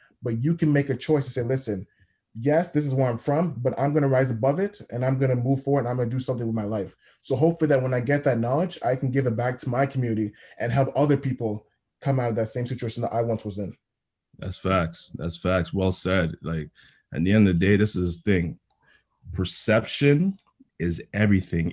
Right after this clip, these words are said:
Speaker 2: in life. Perception is everything in life. The right perception will lead to the right action. The wrong perception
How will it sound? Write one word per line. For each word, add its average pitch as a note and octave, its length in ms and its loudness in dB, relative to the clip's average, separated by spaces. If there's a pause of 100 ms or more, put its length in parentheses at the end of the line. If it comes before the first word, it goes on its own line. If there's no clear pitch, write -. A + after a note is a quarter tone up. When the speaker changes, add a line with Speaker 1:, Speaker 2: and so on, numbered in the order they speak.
Speaker 2:
in D#2 160 -6
life. D#2 540 -8 (280)
Perception G#2+ 1040 0
is E2+ 220 -6 (120)
everything F2 460 -2
in D2+ 140 -6
life. C#2 200 -10 (500)
The C#2 100 -6
right F2 420 0
perception E3+ 800 2 (340)
will F2+ 140 -4
lead G2 240 2
to - 80 -2
the E2 40 0
right E2+ 300 0
action. C3+ 560 -2 (480)
The F2 80 -4
wrong A2 500 4
perception E2 720 -4